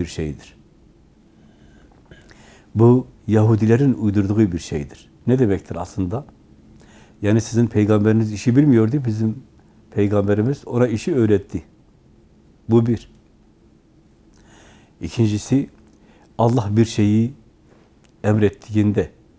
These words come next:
hüküm verdiğinde Allah hükmünü geri almaz. Yani Allah öyle söyledi,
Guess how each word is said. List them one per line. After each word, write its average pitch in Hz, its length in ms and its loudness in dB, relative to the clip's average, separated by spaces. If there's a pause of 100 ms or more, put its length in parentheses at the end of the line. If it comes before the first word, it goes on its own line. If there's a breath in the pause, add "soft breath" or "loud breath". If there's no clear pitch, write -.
hüküm 107 320 0
verdiğinde 101 640 -2 (340 loud breath)
Allah 113 440 0
hükmünü 127 340 4
geri 107 280 2
almaz. 95 460 -2 (1700 soft breath)
Yani 117 180 2
Allah 120 280 0
öyle 120 240 4
söyledi, 113 440 0